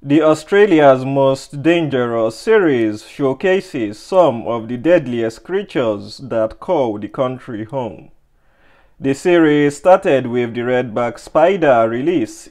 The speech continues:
in twenty twenty, followed by the great white shark release in two thousand and twenty-one, and now the third release features the desert scorpion. The desert scorpion, scientifically known as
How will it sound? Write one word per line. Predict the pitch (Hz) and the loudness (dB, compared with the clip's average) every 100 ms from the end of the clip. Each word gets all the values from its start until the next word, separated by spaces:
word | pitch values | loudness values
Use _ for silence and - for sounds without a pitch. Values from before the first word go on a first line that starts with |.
| - | -12
in | 123 117 117 139 - - | -10 -10 -12 -14 -20 -10
twenty | 139 127 127 131 | -8 -6 -6 -8
twenty, | 127 170 180 180 120 - - _ _ _ _ | -6 -6 -6 -8 -10 -10 -18 _ _ _ _
followed | _ 196 208 143 117 | _ 0 2 2 0
by | 113 123 | -2 -2
the | 120 | -4
great | 110 120 117 110 | -8 -4 -4 -4
white | 131 110 107 | -2 -2 -2
shark | - - 190 170 170 156 | -6 -2 2 2 0 -6
release | 135 127 120 127 | -6 -4 -6 -8
in | - 120 113 113 95 - | -12 -12 -10 -10 -12 -12
two | 131 | -10
thousand | 113 113 113 110 | -4 -2 -2 -4
and | 107 107 | -6 -6
twenty-one, | 127 120 131 165 113 - _ _ - - _ - | -10 -8 -6 -4 -6 -10 _ _ -20 -20 _ -10
and | 113 123 139 | -6 -4 2
now | 196 208 185 175 147 135 127 117 113 | 4 6 6 4 2 2 0 -4 -6
the | 113 | -6
third | 107 - 143 117 | -6 -2 -2 0
release | 120 165 185 113 | -4 -4 -4 -4
features | - 196 - 120 98 104 | -10 -14 -8 -8 -8 -10
the | 104 110 | -14 -12
desert | 107 123 120 107 - - - _ _ _ _ _ | -6 -6 -6 -8 -10 -14 -20 _ _ _ _ _
scorpion. | _ - 151 151 143 110 101 | _ -8 -6 -4 -4 -4 -6
The | 107 | -8
desert | 131 190 175 156 | -2 2 4 2
scorpion, | - 147 139 151 127 131 135 | 0 -4 -2 -2 -2 -4 -6
scientifically | 139 139 143 143 147 131 139 123 127 | -4 -2 -4 -8 -12 -8 -4 -4 -4
known | 135 123 123 | -6 -6 -6
as | 92 110 110 - - | -4 -2 -4 -6 -20